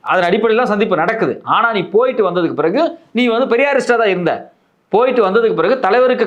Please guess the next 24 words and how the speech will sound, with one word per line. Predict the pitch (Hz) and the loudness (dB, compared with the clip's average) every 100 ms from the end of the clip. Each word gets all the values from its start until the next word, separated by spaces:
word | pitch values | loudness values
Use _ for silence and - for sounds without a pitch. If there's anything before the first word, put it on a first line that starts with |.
| 202 | 0
கடவுள் | 214 240 | 0 0
நம்பிக்கை | 226 208 185 | 0 0 0
கிடையாது, | 190 185 190 | 0 0 2
அவர் | 202 202 | 2 0
ஒரு | 175 | 0
பகுத்தறிவுவாதின்னு | 220 240 233 214 190 202 294 - - - | 0 0 2 2 0 0 -2 -4 -8 -4
நீ | 214 208 | 0 2
ஆனந்த | 277 277 | 2 2
விகடன்ல | 247 226 208 | 0 0 0
பேட்டி | 277 285 | 0 2
கொடுத்துருக்க. | 208 165 120 - - _ _ _ | 0 -2 -4 -6 -10 _ _ _
அந்த | 190 208 | -2 0
பேட்டி | 226 269 240 | 2 2 2
இன்னைக்கு | 247 262 | 2 2
வரைக்கும் | 269 247 214 | 2 2 0
ஆனந்த | 214 | 2
விகடன் | 202 185 170 | 0 0 0
இருக்கு. | 139 156 | -2 -2
கண்டேன் | 180 214 208 | 0 -2 0
தலைவர்னு | 180 180 180 147 | 0 0 0 -4
சொல்லி | 123 196 269 - - _ 208 | -2 -2 -2 -8 -20 _ 0
ஒரு | 214 | 2
பேட்டி | 214 233 | 0 2
கொடுக்குற, | 208 170 208 | 2 2 2